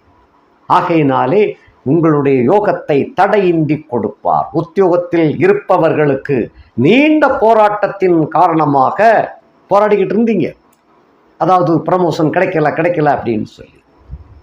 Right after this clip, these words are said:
இந்த சலுகைகள், அந்த நியாயமான கல்லு சலுகைகள்லாம் தள்ளி போய்கிட்டு இருக்குன்னு கேட்டுக்கிட்டு இருந்தீங்க, இப்ப போராடாமலேயே உங்களுக்கு கிடைக்கப் பெறுவீர்கள்.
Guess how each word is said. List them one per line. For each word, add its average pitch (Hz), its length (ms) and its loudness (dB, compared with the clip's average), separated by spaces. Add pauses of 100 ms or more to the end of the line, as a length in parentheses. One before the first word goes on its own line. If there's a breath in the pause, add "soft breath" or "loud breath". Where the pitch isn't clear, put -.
(140)
இந்த 160 220 2
சலுகைகள், 165 760 0 (220)
அந்த 147 220 -2
நியாயமான 185 880 0
கல்லு 185 420 0
சலுகைகள்லாம் 180 680 2 (180)
தள்ளி 208 240 2
போய்கிட்டு 175 420 0
இருக்குன்னு 160 440 -2
கேட்டுக்கிட்டு 151 480 -2
இருந்தீங்க, 143 440 2 (200 loud breath)
இப்ப 143 360 -4
போராடாமலேயே 196 1200 2
உங்களுக்கு 147 500 0
கிடைக்கப் 123 480 -6
பெறுவீர்கள். - 540 -10